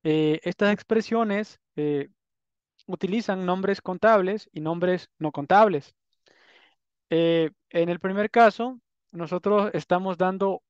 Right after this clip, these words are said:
una opinión, ¿de acuerdo? Acerca de una situación. Y en la segunda oración, estamos dando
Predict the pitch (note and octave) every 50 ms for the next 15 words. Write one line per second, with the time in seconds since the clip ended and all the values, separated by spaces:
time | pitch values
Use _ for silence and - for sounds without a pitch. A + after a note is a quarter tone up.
0 | _ _ - F3 F3+ F#3 F#3 F3 E3+ E3 - C#3+ C3+ D#3 E3+ F3 E3 D3 C3 C3
1 | _ _ _ _ _ _ _ _ _ - C#3 C3 - F3 F#3+ G3 F#3+ F3 D3 -
2 | - F3 D#3+ - F3 F3 E3 E3+ F#3+ G3+ G#3 F#3+ - - - D#3 C#3+ C3+ E3+ D#3+
3 | C#3 B2+ - _ _ _ _ _ _ _ _ _ _ _ _ _ _ _ _ _
4 | _ _ _ _ _ _ _ _ G3 F#3+ F#3+ F#3+ F#3+ F3+ F3 E3 - E3+ E3+ F#3
5 | F#3 G3 G3+ G#3 G#3 - - G#3+ A3+ B3 B3 - - _ _ _ - D#3+ - E3+
6 | E3+ F3+ F3 E3 F3+ F#3 F#3+ F#3 F#3+ G3 G3 G3 -